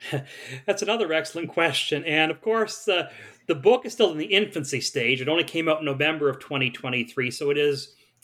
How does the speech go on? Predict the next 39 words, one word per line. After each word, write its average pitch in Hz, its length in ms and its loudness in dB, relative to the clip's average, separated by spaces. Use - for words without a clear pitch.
relatively 202 460 2
hot 160 300 0
off 151 260 0
the 147 60 -6
press. 151 580 0
Uh, 165 240 2
I 180 140 2
think 311 600 -2
if 165 160 -2
I 185 160 4
was 180 160 -2
to 175 80 -12
go 190 240 2
back 180 320 -2
and 165 100 -8
do 156 140 2
a - 40 0
second 175 360 0
edition 160 400 2
or 143 160 4
a 131 60 0
re-edit, 135 560 0
I 165 160 0
would 208 320 6
probably 196 480 0
try 170 300 2
to 160 120 0
incorporate 160 800 0
more 160 320 2
information 151 640 0
around 143 260 2
the 135 60 -6
sex 156 400 -2
ed 135 300 0
debate 135 400 2
right 131 160 -2
now 127 160 0
in 123 100 -6
Canada 135 540 -2